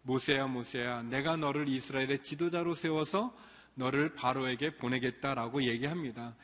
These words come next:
예, 그렇지만 모세는, 예, 자기가 자기 자신을 이해하는 거나 다른 사람이 자기를 보는 거, 그 속에서, 예, 자기를 보내시는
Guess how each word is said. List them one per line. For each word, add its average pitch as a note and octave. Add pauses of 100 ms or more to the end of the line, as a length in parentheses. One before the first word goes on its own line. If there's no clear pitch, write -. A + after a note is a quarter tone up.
(320)
예, C#3+
그렇지만 G3
모세는, D#3 (360)
예, B2
자기가 F3+
자기 E3
자신을 F#3
이해하는 D#3
거나 D#3
다른 F#3
사람이 F#3+
자기를 D#3
보는 C#3
거, G3 (380)
그 G#3+
속에서, G#3+ (680)
예, A2+
자기를 E3
보내시는 D#3+